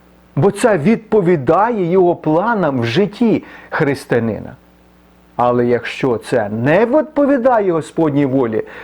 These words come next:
чи суперечить її, то людина не отримує того, що вона просить.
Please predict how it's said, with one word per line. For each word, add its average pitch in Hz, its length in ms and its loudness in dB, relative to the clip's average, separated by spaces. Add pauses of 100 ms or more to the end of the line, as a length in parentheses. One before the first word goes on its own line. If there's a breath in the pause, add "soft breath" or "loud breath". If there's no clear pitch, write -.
чи 233 200 2
суперечить 165 1000 0
її, 254 480 2 (1080)
то 143 140 2
людина 127 520 0 (440)
не 156 260 4
отримує 208 600 2
того, 107 260 -2
що - 240 -6
вона 98 240 -8 (200)
просить. 95 420 -8